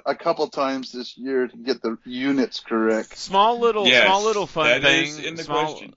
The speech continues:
Speaker 2: small little fun thing. I got to hold a giant check one time. Uh, so, like, they make, uh, big giant checks that you can, or dry erase for the purposes of places that do, that are, that do lots of fundraisers and they don't have, like, a Kinko's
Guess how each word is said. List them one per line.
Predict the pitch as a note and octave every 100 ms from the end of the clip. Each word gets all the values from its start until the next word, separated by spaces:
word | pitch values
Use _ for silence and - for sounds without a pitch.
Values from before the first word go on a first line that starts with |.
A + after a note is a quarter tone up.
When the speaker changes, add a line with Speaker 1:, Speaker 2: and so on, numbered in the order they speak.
| -
Speaker 2:
small | - D3 D3+
little | D3+ C#3
fun | C#3 C3
thing. | - B2+ B2 A2+
I | A#2
got | D3+ F#3
to | D#3
hold | G#2+ A2+ C3+ D#3
a |
giant | C#3+ D#3+ E3+ D3+
check | - E3 E3
one | F3
time. | F3 F3+ F3+ F3+ E3
Uh, | - A#2+ G#2+
so, | - B2+
like, | B2 G2
they | C#3
make, | D3+ B2 C#3 _ -
uh, | B2+ A#2+
big | A2+ B2
giant | C3 B2+ A2
checks | - B2 - -
that | - -
you | G#2 G#2
can, | A2 G#2 F#2+ -
or | G2 F2
dry | G2+ F#2+ A#2+
erase | C#3 D3+ D#3+ - -
for | - A2+
the | G#2
purposes | - A2+ A#2 - G#2+ G2
of | G2 F#2 -
places | A2 G#2+ G#2 G2
that | D#2+
do, | G#2 G2 F#2+ -
that | G2+
are, | F#2+ C#2+
that | G2
do | G2+ G#2
lots | F#2 G#2+ -
of | C3
fundraisers | C3+ C#3+ D3 D3 D#3 D#3 D3+
and | - G2+
they | G2+
don't | G#2+ -
have, | G#2+ G2+
like, | G2 F2
a |
Kinko's | - A2+ D3 D#3 D#3